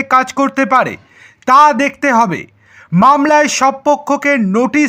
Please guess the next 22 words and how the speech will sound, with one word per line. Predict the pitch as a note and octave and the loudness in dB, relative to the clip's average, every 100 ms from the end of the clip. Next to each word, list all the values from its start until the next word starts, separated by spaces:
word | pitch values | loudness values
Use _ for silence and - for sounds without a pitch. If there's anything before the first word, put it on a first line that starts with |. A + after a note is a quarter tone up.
| - | -2
দিয়েছে | C#4+ C#4 C#4 C4 | -4 -2 -4 -4
সুপ্রিম | G#3+ - C#4 B3 | -6 -4 -2 -2
কোর্ট। | B3 F3+ F#2 _ _ _ - _ | -2 -2 -4 _ _ _ -20 _
মামলার | E3+ A#3 C#4+ C#4 D4+ D4 | 0 2 2 2 0 0
শুনানি | - C#4 C#4+ C#3+ - _ - B3 | -2 -2 -2 -4 -8 _ -2 0
আগামী | C4 C#4 C4+ | 2 0 0
তেসরা | - D4 D4 - C#4+ | 0 -2 -2 -2 -4
ফেব্রুয়ারি, | C#4+ C4 A#3+ G#3 A2 - _ _ _ | -2 -2 0 -2 -4 -12 _ _ _
অর্থাৎ | A#3 D4 D4 D4+ E3+ - | -2 0 -2 -4 -4 -2
দু | C#4 | 0
সপ্তাহের | - D4 C#4+ - C#4+ D4 | 0 -2 -2 -2 -2 -2
জন্য | G3+ C#4+ A#3+ A2 - _ _ D#3 A3 | -4 -4 -4 -8 -12 _ _ -2 0
মামলা | C#4 C4 C#4+ C#4+ | 2 2 0 0
পিছিয়ে | C#4+ C#4 C#4 C#4+ | -2 -2 -4 -2
দেওয়া | C4+ C4 | 0 0
হলো। | A#3 G#3+ G#2+ _ _ _ _ | 0 -2 -6 _ _ _ _
যে | D3+ C#4+ D#4+ C#4+ | -4 0 0 0
দুইটি | A#3 D4 C4 D4 A#3 B3 | 0 0 0 -2 0 0
জায়গায় | C#4 B3+ G3+ F2+ - _ _ | 0 -2 -4 -6 -12 _ _
ইডি | C4 D4 D#4 D4+ | -2 0 0 -2
তল্লাশি | C4+ C4+ C#4 C4+ C#4 | 0 0 0 -2 -4
চালিয়েছিল | C4 C4 D4 D4+ - | -2 0 0 0 -2